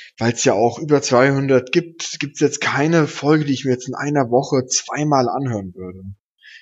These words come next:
Das, ähm, aber wo ich da campen war mit den Kindern und die haben dann endlich dann da im Zelt geschlafen, hab ich auch vorm Zelt so Klassikerfolgen gehört. Und das war auch schon so ganz toll, da vorm Zelt zu sitzen und,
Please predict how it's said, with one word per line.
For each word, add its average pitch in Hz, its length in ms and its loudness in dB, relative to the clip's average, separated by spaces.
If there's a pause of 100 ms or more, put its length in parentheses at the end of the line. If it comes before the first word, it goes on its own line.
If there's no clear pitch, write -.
(160)
Das, - 520 -4
ähm, 101 420 -2 (220)
aber 123 160 0
wo 147 80 8
ich 156 100 0
da 139 160 4
campen 190 420 0
war 185 140 4
mit 175 140 2
den 160 100 0
Kindern 175 400 2
und 139 140 0
die 135 40 2
haben 135 120 0
dann 135 100 -2
endlich 151 360 -4
dann 127 200 -2
da 120 100 0
im 113 120 -6
Zelt 131 240 2
geschlafen, 127 400 -4
hab 131 100 -8
ich - 80 -6
auch 123 240 -4
vorm 139 320 2
Zelt 131 300 2
so 131 80 -8
Klassikerfolgen 98 800 -10
gehört. 92 400 -14 (640)
Und 113 80 -8
das 110 180 -2
war 123 80 4
auch 127 140 4
schon 139 240 2
so 131 100 4
ganz 127 300 0
toll, 131 160 4
da 135 80 2
vorm 131 180 -4
Zelt 147 260 2
zu 135 140 -10
sitzen 143 640 -4
und, 120 520 -2